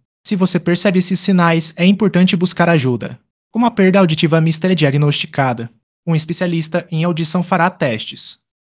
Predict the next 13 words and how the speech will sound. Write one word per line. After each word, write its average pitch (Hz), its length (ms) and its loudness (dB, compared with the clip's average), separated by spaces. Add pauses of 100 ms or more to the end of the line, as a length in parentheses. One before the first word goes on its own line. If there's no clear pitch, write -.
Esses 151 240 -6
testes 185 440 -2
vão 196 160 -2
avaliar 196 440 0
a - 20 0
sua 190 240 -4
capacidade 175 680 -2
de 180 80 -2
ouvir 175 260 -2
diferentes 196 560 -2
sons 175 420 -4
e 196 80 -6
frequências. - 920 -8